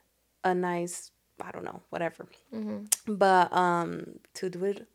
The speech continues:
Speaker 1: all the fucking time,
Speaker 2: Mm-hmm.
Speaker 1: tampoco te pases, no estás casada.
Speaker 2: Yeah.
Speaker 1: Like, casado, casado, como quiera.
Speaker 2: Yeah.
Speaker 1: But
Speaker 2: But I think a huge one that we were talking, or, like, we kinda, like, briefly brought up 'cause we were like, "Dude, we gotta talk about this,"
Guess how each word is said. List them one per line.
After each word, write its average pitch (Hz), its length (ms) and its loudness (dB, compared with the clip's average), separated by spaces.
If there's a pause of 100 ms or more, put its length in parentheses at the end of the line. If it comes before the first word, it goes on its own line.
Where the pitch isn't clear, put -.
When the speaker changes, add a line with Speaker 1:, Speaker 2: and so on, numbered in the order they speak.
(120)
Speaker 1:
all 180 160 4
the 180 100 -4
fucking 175 360 -4
time, 175 280 -6
Speaker 2:
Mm-hmm. 220 420 -4
Speaker 1:
tampoco 180 380 2
te - 80 6
pases, 165 500 4
no 165 140 2
estás 214 260 2
casada. 175 560 2 (320)
Speaker 2:
Yeah. 202 180 -12 (260)
Speaker 1:
Like, - 400 -6 (1400)
casado, 190 440 4
casado, 170 460 6
como 170 240 -4
quiera. 165 320 -2 (100)
Speaker 2:
Yeah. 196 220 -2
Speaker 1:
But - 220 -4 (200)
Speaker 2:
But 262 100 10
I 269 80 10
think 370 200 6
a 339 60 4
huge 254 460 2
one 254 220 6
that 214 160 8
we 220 140 4
were 208 180 8
talking, 208 440 0
or, 220 120 8
like, 202 180 6
we 226 100 4
kinda, 330 340 6
like, 240 260 8
briefly 220 420 8
brought 214 240 8
up 196 200 6
'cause 208 160 2
we 208 120 2
were 208 140 8
like, 175 240 4
"Dude, 180 260 2
we 185 80 0
gotta 165 180 4
talk 156 200 -2
about 208 240 0
this," 269 280 4